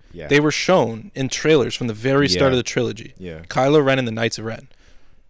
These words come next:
Speaker 1: Yeah.
Speaker 2: And they never did anything with it. They never developed them.
Speaker 1: No.
Speaker 2: And then Kylo ended up, or Ben Solo, I guess,
Speaker 1: Yeah.
Speaker 2: ended up killing them mercilessly. Wasn't, like, weren't they supposed to be friends?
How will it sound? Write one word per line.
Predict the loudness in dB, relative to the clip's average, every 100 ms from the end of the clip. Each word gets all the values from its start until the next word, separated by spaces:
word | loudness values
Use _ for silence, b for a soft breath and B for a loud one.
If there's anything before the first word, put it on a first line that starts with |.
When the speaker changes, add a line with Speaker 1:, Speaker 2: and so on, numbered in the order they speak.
| _ -8
Speaker 1:
Yeah. | -2
Speaker 2:
And | 0 2
they | 2
never | 2 4 2 2
did | -2
anything | -4 -4 -6
with | -2 -2
it. | -2
They | -6
never | -4 -2 -2
developed | -4 0 0 0
them. | -4 -6
Speaker 1:
No. | B -6
Speaker 2:
And | -2 2
then | 2 2 -4
Kylo | -2 2 4 2
ended | 0 0
up, | 0 0 -4
or | -4 -2
Ben | -2 -4
Solo, | -2 0 0 -2
I | -6
guess, | -8 -8 -8 -10
Speaker 1:
Yeah. | -12 -12 -6
Speaker 2:
ended | -4 -2 -4
up | -6
killing | -2 -2 -2
them | -6 -14 -20 -6
mercilessly. | -2 -2 -2 -6 -6 -4
Wasn't, | -2 -2 -2
like, | -4 -6 -4
weren't | -4
they | -4
supposed | -4 -4 -6
to |
be | -8
friends? | -10 -10 -8 -8 -10